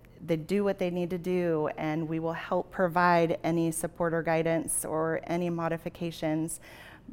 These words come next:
but that they're not gonna do any wrong. They're not going to hinder a student because they're not a special educator. They will, they will have the supports, and they will be able to, uh, make gains with that child,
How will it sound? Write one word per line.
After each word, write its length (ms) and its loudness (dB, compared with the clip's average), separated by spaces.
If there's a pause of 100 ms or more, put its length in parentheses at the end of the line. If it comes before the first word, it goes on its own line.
(120)
but 220 4
that 160 -6
they're 160 2
not 240 -2
gonna 240 -4
do 180 -4
any 220 0
wrong. 600 0 (120)
They're 160 2
not 260 0
going 380 0
to 600 0
hinder 680 0
a 100 0
student 800 -4
because 260 -6
they're 160 -2
not 460 -2 (420)
a 80 -6
special 640 -4
educator. 840 -6 (400)
They 160 -2
will, 200 0 (140)
they 180 -2
will 120 -2
have 320 -4
the 80 -6
supports, 680 -6
and 160 -2
they 120 -2
will 200 -4
be 460 -8
able 300 -6 (160)
to, 440 -6 (120)
uh, 80 -10
make 260 -6
gains 320 -6
with 120 -12
that 200 -6
child, 380 -8